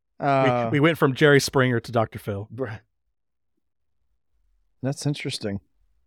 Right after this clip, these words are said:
Speaker 3: Yeah, but it, there's just, this story is painting Jacob as a man with flaws,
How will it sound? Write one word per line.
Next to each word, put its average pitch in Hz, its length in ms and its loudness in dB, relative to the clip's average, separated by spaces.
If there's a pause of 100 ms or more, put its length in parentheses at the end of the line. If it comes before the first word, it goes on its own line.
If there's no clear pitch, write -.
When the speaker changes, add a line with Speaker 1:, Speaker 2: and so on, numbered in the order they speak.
(1300)
Speaker 3:
Yeah, 170 260 6
but 170 220 0
it, 180 120 0
there's 170 240 0
just, - 520 -2 (1300)
this 165 440 0
story 101 800 0 (180)
is 110 200 -4 (120)
painting 120 600 -6
Jacob 98 540 -4 (580)
as 101 140 -4
a 101 60 -4
man 107 260 -2
with 156 160 -2
flaws, 95 680 2